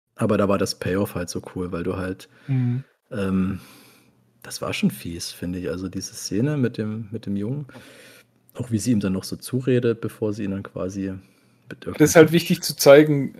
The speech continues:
Speaker 2: dass Fedra schon irgendwo die Bösen sind
Speaker 1: Mhm.
Speaker 2: im Vergleich, aber halt auch nicht so wirklich die, äh, ja, die komplett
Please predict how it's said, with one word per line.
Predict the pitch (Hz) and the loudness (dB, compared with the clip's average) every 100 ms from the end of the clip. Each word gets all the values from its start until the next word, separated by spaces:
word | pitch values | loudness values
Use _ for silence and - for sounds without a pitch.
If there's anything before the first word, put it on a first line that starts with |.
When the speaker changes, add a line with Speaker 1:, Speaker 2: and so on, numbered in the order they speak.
| - | -2
Speaker 2:
dass | 139 135 - - - _ _ _ _ | 0 2 0 -2 -8 _ _ _ _
Fedra | - - 147 147 139 135 131 - _ _ _ _ _ _ _ | -10 6 6 10 10 10 8 2 _ _ _ _ _ _ _
schon | - 151 180 | 4 6 12
irgendwo | 180 160 139 | 12 12 4
die | 127 131 | 2 0
Bösen | 127 151 226 240 | 6 8 8 6
sind | 214 202 254 302 320 - - | 6 6 6 6 4 0 -6
Speaker 1:
Mhm. | 104 95 131 127 - | -4 0 0 0 -12
Speaker 2:
im | 147 170 | -6 -2
Vergleich, | 175 170 160 208 214 - | 0 6 8 8 4 -2
aber | 143 143 | 0 6
halt | 147 143 | 4 6
auch | 139 | 2
nicht | 147 147 | 2 -2
so | 139 | -4
wirklich | 131 139 135 - | -4 -6 -10 -8
die, | 127 123 117 113 - - - - - _ _ - | -4 -2 -2 -4 -14 -20 -20 -20 -20 _ _ 2
äh, | 127 117 117 113 | 6 6 6 2
ja, | 107 - _ _ _ _ _ _ - - | -2 -10 _ _ _ _ _ _ -6 0
die | - | 2
komplett | 123 - 135 | 2 8 6